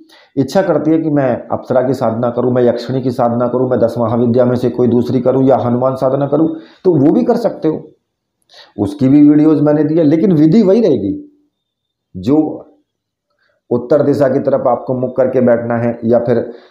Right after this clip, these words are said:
आपको जो है दक्षिण दिशा की तरफ मुख करके बैठना है, वो विधि वही रहेगी। अलग से आप चौकी लगाएंगे उसमें। कैसे?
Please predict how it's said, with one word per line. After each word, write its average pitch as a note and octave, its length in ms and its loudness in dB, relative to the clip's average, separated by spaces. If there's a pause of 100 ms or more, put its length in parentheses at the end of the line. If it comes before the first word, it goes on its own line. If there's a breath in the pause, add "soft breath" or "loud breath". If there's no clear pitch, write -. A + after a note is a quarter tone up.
(180 loud breath)
आपको A#2+ 380 0
जो A#2+ 160 2
है A#2+ 120 4
दक्षिण B2 400 -4
दिशा A2+ 220 -4
की B2+ 120 -2
तरफ G#2+ 280 -2
मुख A#2 240 -4
करके A2+ 260 -2
बैठना A2 360 -2
है, A#2 100 -2 (380 loud breath)
वो B2+ 300 2
विधि D#3+ 300 2
वही E3 160 2
रहेगी। B2 280 0 (640)
अलग D#3+ 280 2
से - 180 -2
आप C#3+ 180 0
चौकी B2+ 320 -2
लगाएंगे E2 380 -4
उसमें। C#2+ 300 -16 (840 soft breath)
कैसे? C#3 300 2